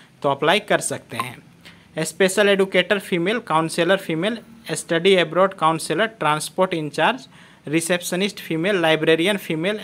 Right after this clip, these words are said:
अकाउंटेंट, सिक्योरिटी सुपरवाइजर, लैब असिस्टेंट, फिजिक्स, केमिस्ट्री, बायोलॉजी, आईपैड, डीटीपी ऑपरेटर की वैकेंसी है। और सैलरी आपको यहाँ पे देख सकते हैं, सेवंथ पे कमीशन या फिर उससे भी ज़्यादा आपको दी जा सकती है। इसका जो वॉक इन इंटरव्यू है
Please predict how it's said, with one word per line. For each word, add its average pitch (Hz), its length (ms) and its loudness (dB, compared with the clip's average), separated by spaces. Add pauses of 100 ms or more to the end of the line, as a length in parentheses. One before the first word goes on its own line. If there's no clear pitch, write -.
अकाउंटेंट, 185 720 -2 (440)
सिक्योरिटी 180 480 0
सुपरवाइजर, 170 800 2
लैब 180 280 4
असिस्टेंट, 185 500 -4
फिजिक्स, 180 480 -2
केमिस्ट्री, 160 580 -2
बायोलॉजी, 151 580 0
आईपैड, 156 600 -2
डीटीपी 175 480 -2
ऑपरेटर 156 480 0 (720)
की 220 80 2
वैकेंसी 135 580 0
है। 123 220 -8
और 147 220 -4 (260)
सैलरी 180 440 4
आपको 185 260 2
यहाँ 180 160 2
पे 185 120 -4
देख 185 180 -2
सकते 185 300 -4
हैं, 220 80 0
सेवंथ 175 340 0
पे 175 180 -2
कमीशन 165 480 -4
या 175 160 0
फिर 175 180 -4
उससे 170 300 -4
भी 170 120 0
ज़्यादा 147 280 0
आपको 147 260 -2
दी 147 160 -4
जा 151 140 0
सकती 143 360 -6
है। 202 60 0
इसका 180 220 -4
जो 165 160 2
वॉक 143 280 2
इन 196 100 -2
इंटरव्यू 160 520 -2
है 185 80 0